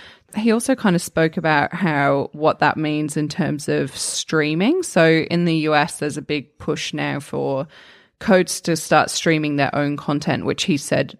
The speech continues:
we probably won't see here because the audiences just aren't quite big enough. But he's also said broadcasters need to really start focusing on the return on investment they can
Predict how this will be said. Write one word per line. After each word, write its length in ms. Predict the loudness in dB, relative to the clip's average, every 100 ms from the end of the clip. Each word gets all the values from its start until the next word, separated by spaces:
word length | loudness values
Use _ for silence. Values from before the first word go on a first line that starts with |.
| -16
we 280 | -6 -2 -2
probably 380 | 0 0 2
won't 220 | 4 2 0
see 160 | -2
here 180 | 0 0
because 260 | 0 -4 0
the 100 | 2
audiences 440 | 2 0 -2 -2
just 220 | -2 -2
aren't 160 | -2 -2
quite 240 | -4 0
big 140 | 0 0
enough. 240 | -2 -2
But 100 | 2
he's 160 | 2 2
also 240 | 2 2
said 400 | 2 4 2 2 -12 -20 -20 _
broadcasters 680 | 4 4 4 4 2 2 -2
need 200 | 0 0
to 120 | 0 0
really 400 | 2 4 4 2
start 300 | 2 0 2
focusing 600 | 0 0 -2 -2 -4 -2
on 360 | 0 0 -2
the 80 | -2
return 420 | -2 0 2 2
on 140 | 2 0
investment 560 | 2 0 0 -4 -2
they 120 | -2
can 280 | -2 -8 -10